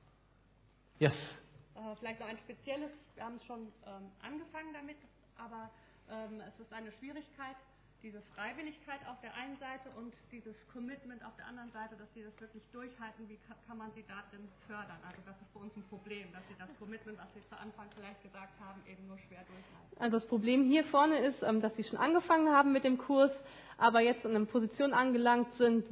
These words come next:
Speaker 3: wo, ähm, die, ähm, Schwierigkeiten haben zwischen der Hingabe auf der einen Seite und der Freiwilligkeit, aber auch, ähm, dass es wirklich durchgezogen wird. Um, right now they, they already have a, they are already doing a course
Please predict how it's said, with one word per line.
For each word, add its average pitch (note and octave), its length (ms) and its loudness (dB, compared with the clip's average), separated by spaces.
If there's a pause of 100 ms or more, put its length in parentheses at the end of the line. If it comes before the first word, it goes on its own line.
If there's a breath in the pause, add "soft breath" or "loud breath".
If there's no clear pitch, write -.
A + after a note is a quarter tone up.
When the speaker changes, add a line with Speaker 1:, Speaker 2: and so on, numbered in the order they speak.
Speaker 3:
wo, A3+ 380 6
ähm, G#3 360 4 (960 soft breath)
die, A3 400 4
ähm, G3+ 340 4 (920 loud breath)
Schwierigkeiten C4+ 580 6
haben B3 360 8
zwischen A3 460 2
der G3 120 6
Hingabe D4+ 500 10
auf A3+ 100 4
der D3 120 0
einen C#4 180 6
Seite C4+ 240 8
und G#3+ 80 2
der G3+ 100 2
Freiwilligkeit, C4 760 4
aber G3+ 260 4
auch, A3 360 4
ähm, G3+ 260 0
dass G#3 160 -2
es - 160 -6
wirklich A3 280 -4
durchgezogen F3+ 640 0
wird. D#3+ 200 -6 (640 loud breath)
Um, G3 160 -4
right G3 180 -4
now A3 180 -2
they, A#3 360 -2
they G#3+ 180 -2
already G#3+ 320 0
have G#3+ 260 -4
a, B3+ 40 -10 (280)
they G#3 160 -2
are F#3+ 100 0
already G#3 280 2
doing G#3 360 0
a A#3+ 60 -6
course C4+ 340 -4